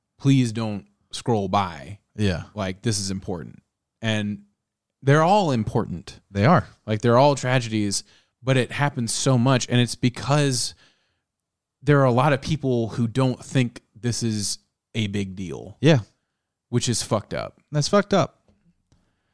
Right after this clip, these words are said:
Speaker 2: I think that's what you said. I, I, they, they can't picture these people as their brothers, their sisters, their
Speaker 1: Yeah.
Speaker 2: their children.
Speaker 1: It's an adversarial relationship, and it
Speaker 2: Yeah.
Speaker 1: shouldn't be. And it's on,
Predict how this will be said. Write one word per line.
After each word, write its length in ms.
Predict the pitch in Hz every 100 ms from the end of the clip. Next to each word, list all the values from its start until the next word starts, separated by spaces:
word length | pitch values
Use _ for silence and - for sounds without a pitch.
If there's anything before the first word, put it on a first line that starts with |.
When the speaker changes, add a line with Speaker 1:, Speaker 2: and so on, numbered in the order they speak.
| _ -
Speaker 2:
I 80 | 113
think 160 | 160
that's 160 | 151 151
what 120 | 143
you 60 | 143
said. 340 | 165 131 95 -
I, 80 | 92
I, 60 | 92 _ _ _ _ _ _ _ _ _ _ - _
they, 160 | 90 95 _
they 100 | 104
can't 360 | - 127 123 -
picture 520 | 110 - 82 87 - _ _
these 200 | 95 -
people 340 | 90 - 64
as 180 | 85 87
their 280 | 82 76 104 _
brothers, 440 | 92 87 78 -
their 180 | - -
sisters, 600 | - 87 80 73 - -
their 300 | - - 95 _
Speaker 1:
Yeah. 280 | 123 120 90 - - _ _
Speaker 2:
their 140 | - 90
children. 440 | - 71 - 64 120
Speaker 1:
It's 140 | -
an 60 | 120
adversarial 760 | 135 131 127 131 120 117 107
relationship, 680 | 98 92 98 73 - - -
and 100 | 110
it 60 | 92
Speaker 2:
Yeah. 100 | -
Speaker 1:
shouldn't 400 | - 131 107 85
be. 260 | 80 65
And 100 | 117 117
it's 140 | -
on, 440 | 127 131 127 123